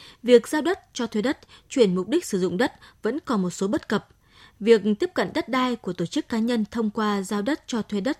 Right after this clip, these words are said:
chưa hiệu quả. Để khắc phục những bất cập, hạn chế đó, dự thảo luật đất đai sửa đổi đã đưa ra nhiều quy định mới mang tính đột phá, đã và đang nhận được nhiều ý kiến đóng góp của các chuyên gia và người dân.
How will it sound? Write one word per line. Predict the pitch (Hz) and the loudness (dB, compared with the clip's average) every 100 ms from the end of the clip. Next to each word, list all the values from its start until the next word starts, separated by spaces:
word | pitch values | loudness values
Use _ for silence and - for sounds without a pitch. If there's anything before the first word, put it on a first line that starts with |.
| - | -6
chưa | 226 | 0
hiệu | 196 | 0
quả. | 165 185 175 - _ - - - - | 0 -4 -4 -8 _ -20 -20 -20 -2
Để | 247 214 | 4 4
khắc | - 339 | 4 0
phục | 277 - | 0 0
những | 196 208 | 0 0
bất | 247 - | -4 -4
cập, | 220 - | -4 -4
hạn | 202 185 | -6 -4
chế | 208 | -2
đó, | 190 202 - - - | 0 -2 -4 -12 -16
dự | - 262 | -10 -2
thảo | 285 220 | 2 2
luật | 180 190 | 2 -2
đất | 277 294 | -2 -2
đai | 262 226 | -2 -2
sửa | - 196 | -2 2
đổi | 202 180 143 - - | 2 2 -2 -14 -10
đã | 190 208 240 | -4 -2 0
đưa | 285 | -2
ra | 262 269 | 0 0
nhiều | 240 190 | 0 0
quy | 175 233 | 0 -2
định | 202 185 | 0 2
mới | 185 262 - | 2 2 0
mang | 226 208 | -2 0
tính | 196 190 220 | 0 -2 0
đột | 214 - | 0 0
phá, | 175 180 262 _ - - - | -6 -6 -6 _ -20 -20 -14
đã | 202 247 339 | -2 -2 0
và | 254 | 0
đang | 247 247 226 | 0 0 -2
nhận | 214 | -2
được | 190 - | -2 0
nhiều | 185 190 185 - _ | 2 2 0 -6 _
ý | 220 | -6
kiến | 214 233 220 254 | 0 2 2 2
đóng | 214 226 | -2 -2
góp | 269 349 - | -2 -4 -4
của | |
các | 170 247 | -6 -6
chuyên | - 233 202 | -2 0 0
gia | 226 220 208 | 0 -2 -2
và | 180 | -4
người | 165 | -4
dân. | 147 196 | 0 0